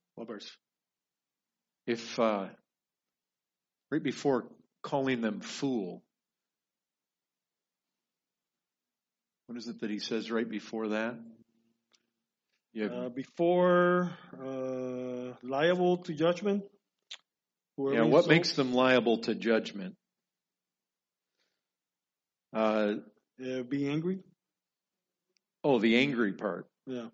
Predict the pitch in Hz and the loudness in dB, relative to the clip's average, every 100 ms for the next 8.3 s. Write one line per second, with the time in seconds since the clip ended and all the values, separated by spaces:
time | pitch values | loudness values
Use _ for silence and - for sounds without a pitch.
0 | - 127 143 135 131 110 127 135 131 117 | 0 2 4 2 0 2 2 2 2 2
1 | 113 98 123 117 107 101 98 104 113 117 | 0 0 2 2 0 -2 0 0 2 2
2 | 113 113 120 98 87 113 110 104 95 - | 2 -2 -6 -8 -4 -2 -2 -8 -14 -16
3 | _ - 139 156 160 151 170 175 170 165 | _ -4 4 4 6 4 2 4 4 4
4 | 151 151 180 - - _ - 170 160 101 | 4 6 4 -2 -16 _ 0 4 4 4
5 | - - _ _ _ _ _ _ _ _ | -4 -18 _ _ _ _ _ _ _ _
6 | _ _ - 170 208 196 202 - 151 135 | _ _ -4 0 2 2 0 0 0 0
7 | 147 151 127 - - 170 165 131 117 98 | 0 0 0 -4 -4 -4 -2 -4 -2 0
8 | 110 110 | 0 -2